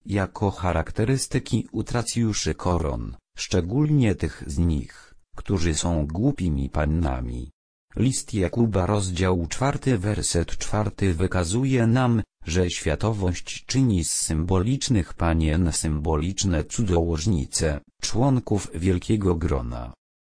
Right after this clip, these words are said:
Te wersety wystarczą na dowód, że światowość jest formą nieczystości wielkiego grona. Przeto rozumiemy,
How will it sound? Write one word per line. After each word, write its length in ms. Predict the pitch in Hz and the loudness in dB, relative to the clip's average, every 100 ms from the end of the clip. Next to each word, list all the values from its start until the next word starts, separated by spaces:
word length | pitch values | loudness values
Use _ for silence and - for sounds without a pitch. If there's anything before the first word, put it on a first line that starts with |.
| _ | _
Te 180 | - 110 | -2 0
wersety 680 | 80 82 - 123 123 113 101 | 2 0 0 -2 0 2 2
wystarczą 800 | 90 90 - 131 - 143 127 113 | 2 -2 -2 -2 0 2 4 4
na 220 | 87 87 | 2 0
dowód, 560 | 80 87 71 - - - - - | 0 -2 -2 -6 -10 -14 -12 -4
że 260 | 82 90 | 0 0
światowość 880 | - - 73 117 127 120 110 - - | 0 -2 0 0 0 0 -2 -4 -4
jest 300 | 127 117 - | -2 -2 -6
formą 640 | - 110 127 135 110 90 | -4 0 2 4 4 2
nieczystości 1000 | 78 80 - 85 - - - - - 101 | 2 0 0 -4 0 -2 -2 -6 -2 0
wielkiego 560 | 95 117 101 76 69 73 | 0 0 0 -4 -2 -2
grona. 560 | 82 71 60 60 58 - _ _ _ - | 0 -2 -2 -8 -10 -14 _ _ _ -14
Przeto 520 | - - - 80 78 | -2 -2 0 -2 0
rozumiemy, 920 | 82 85 78 80 85 123 135 82 69 | 0 2 2 2 4 4 4 2 0